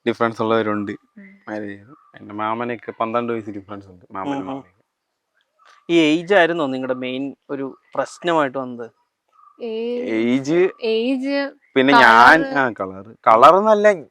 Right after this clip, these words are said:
Speaker 1: അവർക്ക് എന്നെ തോ-, എന്നെ കാണുമ്പോഴേ ഒരു ഇതായിട്ട് തോന്നത്തില്ല, ഒരു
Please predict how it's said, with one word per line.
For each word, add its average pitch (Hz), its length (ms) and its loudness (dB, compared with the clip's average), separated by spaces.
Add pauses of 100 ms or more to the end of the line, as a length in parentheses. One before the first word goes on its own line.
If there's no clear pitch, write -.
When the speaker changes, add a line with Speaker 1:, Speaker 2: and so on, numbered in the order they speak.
(540)
Speaker 1:
അവർക്ക് 117 340 0
എന്നെ 160 140 2
തോ-, 165 360 2
എന്നെ 160 260 -4
കാണുമ്പോഴേ 170 400 0
ഒരു 165 160 4
ഇതായിട്ട് 156 420 4
തോന്നത്തില്ല, 135 440 -4
ഒരു 107 240 -10